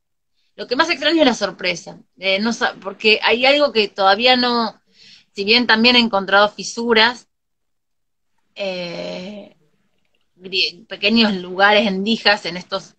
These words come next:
modos, digo, es un año muy, muy largo, ¿no?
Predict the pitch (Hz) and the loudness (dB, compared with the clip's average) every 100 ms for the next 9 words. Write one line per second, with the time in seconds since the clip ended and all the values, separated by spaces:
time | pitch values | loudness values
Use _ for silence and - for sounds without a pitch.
0 | _ 175 185 196 202 208 196 _ 196 175 | _ -14 -4 0 0 -2 -6 _ -18 -18
1 | 170 180 185 190 180 175 165 _ _ _ | -14 -8 -8 -8 -10 -12 -14 _ _ _
2 | _ - 208 196 240 214 190 190 190 226 | _ -14 -4 2 4 4 0 -4 -4 -4
3 | 285 | -4